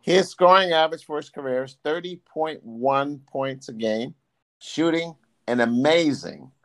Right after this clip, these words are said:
fifty percent from the field. And I say amazing because he was a guard, folks. He was not like Kareem Abdul-Jabbar, where he had the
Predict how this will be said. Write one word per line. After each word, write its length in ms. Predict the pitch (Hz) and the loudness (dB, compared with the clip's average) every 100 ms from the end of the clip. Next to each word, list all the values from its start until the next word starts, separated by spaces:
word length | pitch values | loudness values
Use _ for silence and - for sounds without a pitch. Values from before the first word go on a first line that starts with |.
| _ _ _ _ _ | _ _ _ _ _
fifty 320 | - 160 - 139 | 2 2 2 -8
percent 480 | 135 - 135 123 | -8 -6 -6 -6
from 120 | - 110 | -8 -8
the 80 | |
field. 340 | 104 131 123 120 | -4 2 4 4
And 120 | 113 | 4
I 60 | 127 | 0
say 200 | 160 123 | 2 2
amazing 600 | 110 120 120 101 95 - _ _ _ - | 2 2 0 -4 -8 -10 _ _ _ -8
because 320 | 104 131 120 | 2 4 4
he 100 | 139 | 0
was 140 | 127 | -4
a 60 | 131 | -6
guard, 520 | 110 - 120 95 78 | -4 4 6 6 2
folks. 520 | - 76 78 - - _ _ _ _ _ | -10 -12 -12 -12 -20 _ _ _ _ _
He 160 | - 135 | -6 -2
was 180 | 139 135 | -2 4
not 320 | 143 160 - | 6 4 2
like 280 | 101 95 - | -4 -4 -8
Kareem 300 | 104 104 98 | -10 -6 -4
Abdul-Jabbar, 760 | 95 101 95 92 98 104 104 | -6 -8 -10 -2 2 4 2
where 120 | 95 | -2
he 60 | 98 | 0
had 160 | 104 | 0
the 100 | 95 | -2